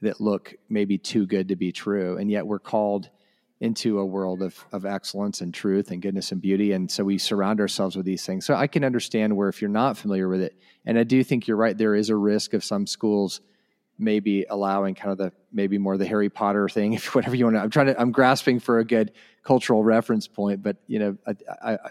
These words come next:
I know our school in Ambrose, sometimes our school Ambrose in Boise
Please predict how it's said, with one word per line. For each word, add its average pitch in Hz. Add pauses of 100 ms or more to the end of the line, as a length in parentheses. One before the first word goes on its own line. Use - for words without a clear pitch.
(160)
I 104
know 101
our 101
school 107
in 104
Ambrose, 104
sometimes 98 (480)
our 104
school 107
Ambrose 107
in 92
Boise 104